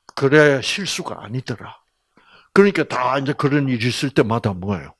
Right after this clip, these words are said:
보고를 하잖아요. 그러니까 아주 많아요. 그런 경우가. 아. 그래가지고 사람은 지금 현재 현대의학은요,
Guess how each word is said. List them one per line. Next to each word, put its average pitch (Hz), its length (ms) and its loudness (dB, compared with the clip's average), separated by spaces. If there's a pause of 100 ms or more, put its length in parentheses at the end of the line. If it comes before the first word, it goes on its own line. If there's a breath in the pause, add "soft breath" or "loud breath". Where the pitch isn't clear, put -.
(480 soft breath)
보고를 113 400 -4 (100)
하잖아요. 87 320 -16 (380)
그러니까 87 460 -12 (280)
아주 - 580 -16
많아요. 104 640 -14
그런 98 380 -14 (120)
경우가. 104 640 -14 (1000)
아. 143 460 -10 (760 loud breath)
그래가지고 180 960 2 (680 loud breath)
사람은 139 640 0
지금 190 400 0
현재 151 800 4
현대의학은요, 123 1500 -2